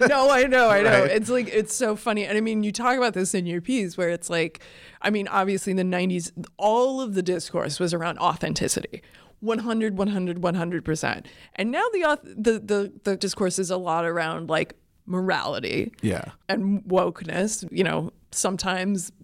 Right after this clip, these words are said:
Speaker 2: it is totally valid to criticize these things. Like, the fact that Louis C K, uh, released an episode of a show where he shows himself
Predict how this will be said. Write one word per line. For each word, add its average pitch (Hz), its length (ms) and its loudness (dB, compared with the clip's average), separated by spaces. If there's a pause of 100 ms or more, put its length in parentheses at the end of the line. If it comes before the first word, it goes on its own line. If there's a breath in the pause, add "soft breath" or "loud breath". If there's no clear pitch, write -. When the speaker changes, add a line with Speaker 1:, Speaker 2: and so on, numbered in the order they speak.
Speaker 2:
it 175 120 0
is 175 160 2
totally 185 460 0
valid 180 400 -2
to 202 180 -2
criticize 240 560 0
these 269 160 -4
things. 320 340 -2
Like, 202 260 -2 (460 loud breath)
the 185 140 -2
fact 190 320 0
that 185 360 -2
Louis 196 300 0
C 196 200 -4
K, 180 600 0 (560 loud breath)
uh, 156 200 0
released 175 360 0
an 170 140 -2
episode 185 420 0
of 175 120 -2
a 151 60 -8
show 175 680 0
where 170 220 0
he 175 180 -2
shows 170 480 -2
himself 165 640 -2